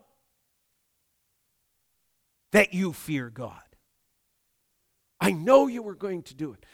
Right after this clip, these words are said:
The only thing that stops Abraham from this act is Christ and the voice of Christ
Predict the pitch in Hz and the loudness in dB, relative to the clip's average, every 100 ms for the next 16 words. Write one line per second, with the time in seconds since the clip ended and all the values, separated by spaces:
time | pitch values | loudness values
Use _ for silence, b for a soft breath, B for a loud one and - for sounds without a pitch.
0 | b b 220 190 208 269 294 294 220 - | b b 0 2 4 6 6 0 -2 0
1 | 160 170 185 196 - - - 226 254 269 | 0 0 4 4 2 -12 2 8 10 8
2 | - - - 240 240 214 165 185 175 156 | 4 -12 2 2 2 -2 0 2 0 -2
3 | - 214 233 226 220 - - 190 180 143 | 6 6 6 6 4 4 -6 -2 -2 -2
4 | _ - _ _ _ _ _ _ _ _ | _ -20 _ _ _ _ _ _ _ _
5 | _ _ _ _ - 208 - - - - | _ _ _ _ 2 2 2 -8 -12 -18
6 | - 233 233 185 - - - - - - | -4 8 10 10 2 -16 -16 -18 -20 -20
7 | _ _ _ _ _ _ _ _ - 196 | _ _ _ _ _ _ _ _ -2 0
8 | 175 175 110 170 233 226 - - 160 - | 0 -4 -2 4 6 6 -2 -10 -14 -18
9 | - 147 110 - - - | -8 -8 -8 -14 -20 -20